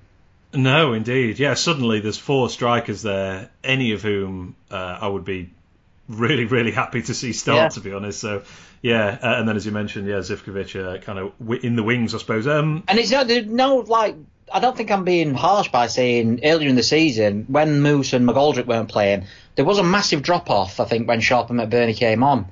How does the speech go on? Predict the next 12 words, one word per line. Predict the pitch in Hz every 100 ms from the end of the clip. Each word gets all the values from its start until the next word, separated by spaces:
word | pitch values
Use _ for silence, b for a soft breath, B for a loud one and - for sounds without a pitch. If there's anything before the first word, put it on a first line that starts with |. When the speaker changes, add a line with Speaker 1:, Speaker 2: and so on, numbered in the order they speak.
| b b b
Speaker 1:
Yeah. | 113 131
Speaker 2:
I, | 139
I |
do | 139 165
think, | 156 143
like, | 131 131 -
we | 139 135
lost | 127 127 131 135 139 -
a |
lot, | 117 139 143 104 -
and | 123 131
now | 151 151 143 131